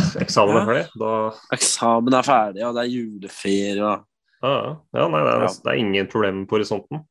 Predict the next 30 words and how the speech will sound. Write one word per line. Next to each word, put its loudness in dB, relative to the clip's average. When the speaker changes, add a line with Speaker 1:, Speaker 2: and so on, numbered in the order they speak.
Speaker 1:
Det -2
er 0
jo -4
Speaker 2:
Nei. -4
Nei, 0
jeg 6
Speaker 1:
det 6
er 6
Speaker 2:
røk 4
Speaker 1:
deilig. 0
Speaker 2:
ut -12
i, -2
jeg 2
røk 0
ut -8
i 2
Whamageddon, 0
da. -12
Hva 4
er 6
Speaker 1:
I 6
Speaker 2:
Whamageddon, 4
spør 0
du? 6
Speaker 1:
Eh, 2
er 4
det 2
noe 2
sjakkopplegg? -2
Speaker 2:
Nei, -4